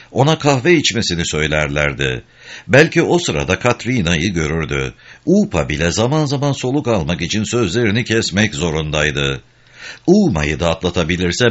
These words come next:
belki kızla konuşma fırsatını bulurdu. Arabaya girip sandıkta kağıt ve kurşun kalem buldu.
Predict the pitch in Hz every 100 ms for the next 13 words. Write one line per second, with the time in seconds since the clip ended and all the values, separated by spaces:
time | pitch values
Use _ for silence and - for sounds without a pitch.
0 | 110 175 165 151 165 139 139 131 131 113
1 | 127 127 107 95 101 98 104 80 78 87
2 | 67 67 65 - _ - - - - 135
3 | 156 147 156 139 76 87 - 123 117 123
4 | - 127 - 139 151 120 139 131 110 117
5 | 117 82 73 73 73 76 65 67 64